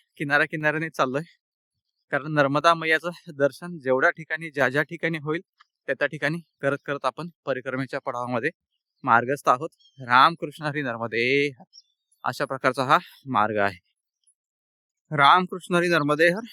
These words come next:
या सरळ सरळ मार्गाने साधारण पाऊण किलोमीटर आपण पुढे आल्यानंतर आपल्याला एक आडवा रस्ता लागलेला आहे डांबरी, त्या रस्त्याने आपल्याला उजव्या बाजूला मार्गस्थ व्हायचंय. रामकृष्ण हरी नर्मदे हर. अशा प्रकारचा हा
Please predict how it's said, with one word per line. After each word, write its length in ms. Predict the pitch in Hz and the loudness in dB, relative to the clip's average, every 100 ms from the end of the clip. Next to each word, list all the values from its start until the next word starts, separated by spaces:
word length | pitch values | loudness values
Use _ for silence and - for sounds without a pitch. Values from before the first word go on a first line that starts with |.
| - | -6
या 160 | 151 160 | -4 -2
सरळ 320 | - 156 175 | 2 4 4
सरळ 280 | 165 170 170 | 2 0 2
मार्गाने 420 | 165 143 135 156 175 | 2 4 4 2 -2
साधारण 520 | - 147 123 131 165 202 _ _ - _ _ _ | 0 2 2 2 -2 -2 _ _ -20 _ _ _
पाऊण 240 | 143 143 175 | 4 4 4
किलोमीटर 400 | 180 175 175 175 | 0 2 2 2
आपण 260 | 160 180 208 _ _ - | 2 0 -4 _ _ -4
पुढे 160 | 156 | 2
आल्यानंतर 560 | 165 156 151 151 127 143 196 _ _ _ _ _ | 4 4 4 2 0 0 -2 _ _ _ _ _
आपल्याला 280 | - 143 139 | -10 -2 0
एक 80 | 156 | 6
आडवा 320 | 139 123 143 | 6 8 6
रस्ता 240 | 165 160 165 | 6 2 0
लागलेला 300 | 147 143 147 | 0 2 2
आहे 80 | |
डांबरी, 300 | 143 139 135 180 _ | 4 4 2 -4 _
त्या 100 | 160 151 | -4 -2
रस्त्याने 280 | 147 151 139 | -4 -4 -4
आपल्याला 260 | 131 135 | -2 -2
उजव्या 340 | 147 123 127 143 | 0 2 4 6
बाजूला 340 | 135 123 131 | 4 4 0
मार्गस्थ 440 | 147 113 110 - | 2 0 -2 -12
व्हायचंय. 520 | 104 101 139 _ - - _ _ _ - 123 | -20 -14 -14 _ -16 -16 _ _ _ -4 6
रामकृष्ण 640 | 123 147 180 170 147 156 | 8 8 4 -2 -16 -10
हरी 160 | 143 139 | -8 -4
नर्मदे 680 | 123 104 107 117 143 151 | -4 -2 2 6 6 6
हर. 220 | 151 - _ _ _ _ _ _ _ _ | 2 -4 _ _ _ _ _ _ _ _
अशा 220 | 147 143 160 | -8 -2 0
प्रकारचा 440 | 160 160 160 165 | 0 -2 0 2
हा 140 | 160 | 2